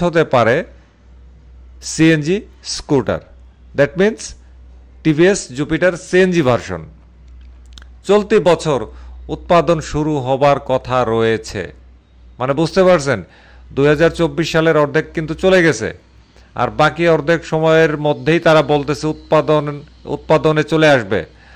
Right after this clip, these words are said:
তার মানে তারা কতটা প্রস্তুতি নিয়ে রাখছে, কঠিন প্রস্তুতি নিয়ে রাখছে।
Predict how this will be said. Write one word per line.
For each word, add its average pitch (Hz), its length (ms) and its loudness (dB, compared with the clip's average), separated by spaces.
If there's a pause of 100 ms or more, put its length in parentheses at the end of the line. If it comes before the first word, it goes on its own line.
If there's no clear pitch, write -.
(260)
তার 131 200 0
মানে 156 180 2 (140)
তারা 156 180 4 (140)
কতটা 170 400 2 (200)
প্রস্তুতি 165 500 -4
নিয়ে 156 200 4
রাখছে, 120 280 -2 (320)
কঠিন 185 240 0 (140)
প্রস্তুতি 170 440 -2
নিয়ে 156 180 4
রাখছে। 120 280 0